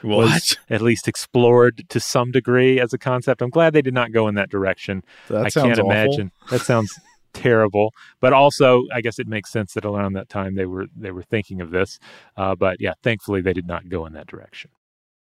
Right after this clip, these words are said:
Speaker 2: But two ideas that they mentioned were Jason Blade Runner and Jason Alien, which, uh, obviously it seems like some of the ideas from those two buckets ended up in this picture.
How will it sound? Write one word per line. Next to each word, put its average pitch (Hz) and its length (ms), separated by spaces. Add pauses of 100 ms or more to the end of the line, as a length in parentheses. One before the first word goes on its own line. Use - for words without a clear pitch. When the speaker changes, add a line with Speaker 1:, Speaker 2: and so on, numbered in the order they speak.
(280)
Speaker 2:
But 117 140
two 147 180
ideas 127 300
that 107 120
they 104 60
mentioned 107 360
were 95 200
Jason 117 480
Blade 107 320
Runner 147 300
and 104 240
Jason 110 460
Alien, 92 580 (600)
which, 101 440
uh, 95 220
obviously 107 460
it 90 60
seems 104 220
like 98 140
some 113 220
of 107 60
the 101 140
ideas 92 380
from 92 140
those 92 180
two 98 160
buckets 90 460
ended 90 220
up 87 180
in 92 100
this - 140
picture. - 340